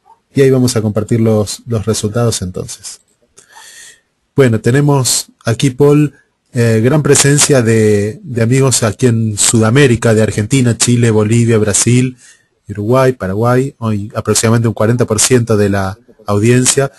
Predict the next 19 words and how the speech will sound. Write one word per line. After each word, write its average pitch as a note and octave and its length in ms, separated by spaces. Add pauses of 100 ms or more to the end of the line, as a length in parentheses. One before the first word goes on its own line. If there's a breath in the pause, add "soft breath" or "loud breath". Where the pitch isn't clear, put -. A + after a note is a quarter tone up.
(120 soft breath)
También C3 240
están B2+ 240
Francisco C3 800
y A#2+ 40
José A2+ 280
de B2 80
Guatemala, A#2+ 600
que G#2+ 140
puede A2 180
ser A2 200
que A2 100
no A2 160
hayan G#2+ 280
estado G#2+ 260
aquí G2+ 180
en G#2 100
la G2+ 100
lista, A#2+ 360
gracias. A#2 540